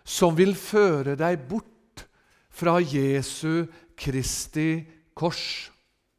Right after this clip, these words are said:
Det er den store avgudsdyrkelsen i vår tid, og det er en stor skare av predikanter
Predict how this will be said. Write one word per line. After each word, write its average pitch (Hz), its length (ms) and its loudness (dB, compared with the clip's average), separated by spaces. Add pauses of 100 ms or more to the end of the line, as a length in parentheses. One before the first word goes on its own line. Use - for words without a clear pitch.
(1080)
Det 180 320 10
er 190 320 12
den 226 180 6
store 190 840 0
avgudsdyrkelsen 175 1400 2
i 220 160 -2
vår 202 240 6
tid, 214 380 -2 (960)
og 175 160 8
det 208 80 12
er 180 240 10
en 233 140 2
stor 240 580 0
skare 185 800 6
av 214 160 6
predikanter 214 840 2